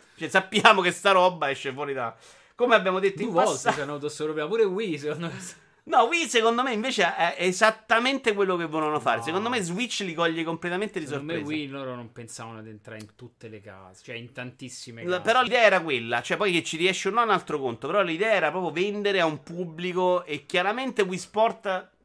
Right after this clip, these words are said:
Speaker 1: poteva avere quel potenziale.
Speaker 2: Stanno facendo delle gare.
Speaker 1: Switch, secondo me, loro come me non sanno proprio che cazzo è successo. Come abbiamo detto in passato, visto queste premesse, continueremo a condurre gli affari concentrandoci nell'offrire esperienze uniche e nel mettere un sorriso sul volto dei nostri utenti.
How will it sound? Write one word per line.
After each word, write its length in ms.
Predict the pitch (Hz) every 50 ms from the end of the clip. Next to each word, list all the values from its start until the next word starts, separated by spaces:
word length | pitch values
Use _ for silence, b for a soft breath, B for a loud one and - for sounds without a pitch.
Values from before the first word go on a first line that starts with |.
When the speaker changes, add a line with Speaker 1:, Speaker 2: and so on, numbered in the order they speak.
| - - _
Speaker 1:
poteva 340 | - 170 170 202 202 190 180
avere 260 | 165 160 143 131 131
quel 160 | 123 127 120
potenziale. 560 | - 127 123 117 120 117 110 - - 127 110
Speaker 2:
Stanno 160 | 104 123 139 143
facendo 320 | 147 143 - 151 156 156
delle 200 | 151 147 151 147
gare. 420 | 143 160 165 170 160 165 160 156
Speaker 1:
Switch, 460 | 151 151 165 208 247 294 277 - - 196
secondo 300 | 196 196 190 196 202 233
me, 80 | 233
loro 240 | 214 214 220 196 185
come 220 | 143 190 202 214
me 200 | 220 220 226 247
non 140 | 240 208 180
sanno 240 | - - 180 170 180
proprio 220 | 180 202 196 190
che 120 | 170 165 -
cazzo 260 | - 156 147 - 139
è 20 |
successo. 600 | 131 - 135 127 - - 113 107 101 - - -
Come 200 | 123 175 196 196
abbiamo 240 | 180 175 185 175 175
detto 180 | 175 175 175 -
in 80 | 190
passato, 420 | 190 220 220 214 - - 254 233 180
visto 240 | 156 147 - - 151
queste 240 | 151 156 - -
premesse, 400 | 185 208 220 214 233 226 - -
continueremo 520 | 147 143 139 147 170 170 185 190 175 151 143
a 60 | 139
condurre 360 | - 165 170 175 170 160 139
gli 120 | 143 147 165
affari 380 | 165 - - 214 214 214 214 214 b b b b b b
concentrandoci 960 | - 160 165 160 - - 196 214 214 214 214 208 208 226 233 226 226 - 175
nell'offrire 460 | 156 147 151 160 156 - 196 185 151
esperienze 540 | 131 - - - 180 185 170 135 - - 139
uniche 480 | 143 165 208 226 233 214 226 226 - b b b b b b b 127
e 60 | 123
nel 240 | 123 123 120 123 135
mettere 400 | 151 160 147 156 - 107 104 104
un 100 | 110 107
sorriso 600 | - - 147 147 - - 92 78 101 - - 110
sul 240 | - - 113 110 107
volto 380 | 104 104 101 98 95 _ -
dei 120 | 107 104 104
nostri 340 | 107 107 104 - - - 104
utenti. 440 | 98 - - _ _ _ _ _